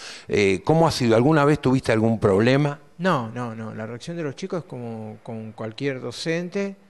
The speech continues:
Speaker 2: Obviamente que por eso también tengo que tener la compañera, porque es la que tiene la visión y puede ver qué hacen los chicos.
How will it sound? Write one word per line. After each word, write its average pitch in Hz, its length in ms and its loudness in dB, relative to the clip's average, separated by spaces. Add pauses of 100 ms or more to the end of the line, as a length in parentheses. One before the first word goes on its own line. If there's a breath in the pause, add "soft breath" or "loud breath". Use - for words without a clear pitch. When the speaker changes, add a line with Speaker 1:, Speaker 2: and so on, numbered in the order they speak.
(340 soft breath)
Speaker 2:
Obviamente 147 480 0
que 131 140 -4
por 127 160 -4
eso 139 160 -6
también 131 260 -6
tengo 131 140 -6
que 123 80 -8
tener 127 240 -8 (400)
la 117 140 -8
compañera, 123 540 -6
porque 120 180 -6
es 123 60 -4
la 120 120 -4
que 110 140 -10
tiene 127 260 -8
la 123 120 -2
visión 120 340 -6
y 139 60 -8
puede 123 200 -4
ver 120 160 -6
qué 120 100 -6
hacen 117 280 -10
los 110 140 -14
chicos. 147 420 -8